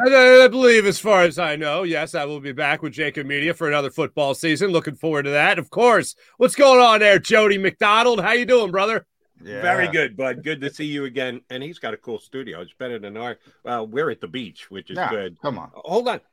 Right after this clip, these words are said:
Speaker 2: Gotta
Speaker 3: Mike
Speaker 2: get
Speaker 3: Bill
Speaker 2: Motion
Speaker 3: just passed
Speaker 2: Casino.
Speaker 3: with a metal finder on my
Speaker 2: Yeah.
Speaker 3: back, on my screen back there.
Speaker 2: <laughs>
Speaker 3: Didn't know that was gonna happen.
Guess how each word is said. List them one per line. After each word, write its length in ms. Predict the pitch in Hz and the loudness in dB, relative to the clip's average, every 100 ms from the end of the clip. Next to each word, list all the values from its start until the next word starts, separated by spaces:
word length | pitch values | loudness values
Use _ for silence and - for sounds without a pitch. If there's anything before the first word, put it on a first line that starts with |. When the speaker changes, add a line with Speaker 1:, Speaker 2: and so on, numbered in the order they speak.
| _ - | _ -4
Speaker 2:
Gotta 180 | 185 | 0
Speaker 3:
Mike 80 | 190 | 2
Speaker 2:
get 100 | 180 | 2
Speaker 3:
Bill 140 | 160 180 | 6 4
Speaker 2:
Motion 260 | 175 220 | 4 -2
Speaker 3:
just 40 | 135 139 | -2 -4
passed 220 | 254 220 | -2 -2
Speaker 2:
Casino. 160 | 113 92 | -2 -6
Speaker 3:
with 140 | 180 | -6
a 20 | |
metal 320 | 165 208 240 160 | -4 -2 -4 -4
finder 500 | 147 131 110 92 - - | -8 -8 -8 -14 -16 -10
on 180 | 143 143 | -8 -4
my 140 | 139 | -6
Speaker 2:
Yeah. 100 | - | -6
Speaker 3:
back, 200 | 180 202 - | -8 -10 -10
on 140 | - 139 | -8 -4
my 120 | 233 | -2
screen 300 | 247 220 240 | -2 0 -2
back 220 | 127 101 | -2 -10
there. 520 | - 185 - 185 - | -10 -14 -10 -8 -8
Speaker 2:
<laughs> 40 | 156 | -6
Speaker 3:
Didn't 160 | 175 | -8
know 160 | 170 185 | -6 -6
that 180 | 165 180 | -6 -8
was 140 | 170 | -10
gonna 180 | 117 104 | -12 -12
happen. 320 | 90 92 - | -14 -18 -20